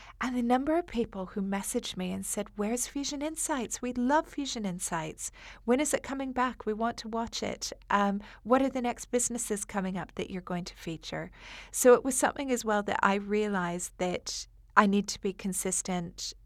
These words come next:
across Fusion Insights as well, that even though you don't think that people notice,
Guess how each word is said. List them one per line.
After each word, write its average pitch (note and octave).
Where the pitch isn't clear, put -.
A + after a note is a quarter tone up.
across F#3
Fusion F#3+
Insights F3+
as F3+
well, F#3
that -
even C4
though A#3+
you G3
don't G3+
think G#3
that -
people E3+
notice, G3+